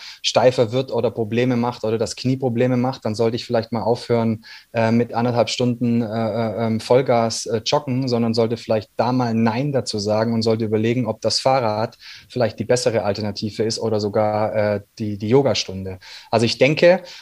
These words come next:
ähm, es geht immer darum, im Leben Nein zu sagen, weil wenn wir zu allem Ja sagen, dann, äh, reicht der Tag, äh, äh, äh, f-, vorne und hinten nicht, was er ja so schon oft nicht tut. Äh,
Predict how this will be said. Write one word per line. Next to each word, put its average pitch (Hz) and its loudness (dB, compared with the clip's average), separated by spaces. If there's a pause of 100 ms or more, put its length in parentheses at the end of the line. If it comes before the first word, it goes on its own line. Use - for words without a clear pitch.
(160)
ähm, 127 4
es 131 -6
geht 131 -2
immer 170 6
darum, 110 2
im 110 -2
Leben 107 -2
Nein 113 0
zu - -8
sagen, 117 2
weil 113 4
wenn 117 2
wir 113 -2
zu - -2
allem 117 -2
Ja 113 0
sagen, 110 0
dann, 107 -2
äh, 110 -2
reicht 110 0
der 110 -2
Tag, 110 0
äh, 110 0
äh, - 0
äh, 104 -2
f-, - -14
vorne 117 0
und 110 -2
hinten 123 -2
nicht, 113 -2
was 107 2
er 107 2
ja 104 2
so 110 0
schon 113 -4
oft 101 -6
nicht 107 -8
tut. 123 -4 (520)
Äh, 120 -4